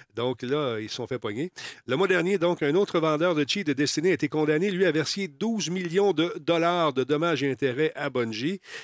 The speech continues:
Le studio a également obtenu treize virgule cinq millions de dollars de dommages et intérêts par Elite Boss Tech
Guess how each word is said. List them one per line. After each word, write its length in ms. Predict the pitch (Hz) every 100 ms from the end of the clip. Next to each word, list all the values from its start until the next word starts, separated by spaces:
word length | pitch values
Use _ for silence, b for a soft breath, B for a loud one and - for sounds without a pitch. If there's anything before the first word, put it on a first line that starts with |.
| B
Le 160 | 110 139
studio 360 | 139 143 131 165
a 20 |
également 300 | 139 139 147
obtenu 340 | 127 135 156
treize 240 | - 170 139
virgule 260 | 143 135
cinq 300 | 127 160 135
millions 260 | 135 135 165
de 60 |
dollars 300 | 139 131 156
de 80 | 131
dommages 460 | 123 131 160 170 131
et 80 | 135
intérêts 460 | 131 127 131 170
par 380 | 160 147 151 143 B B B
Elite 400 | - 147 196 190 127
Boss 340 | 143 160 -
Tech 220 | - 170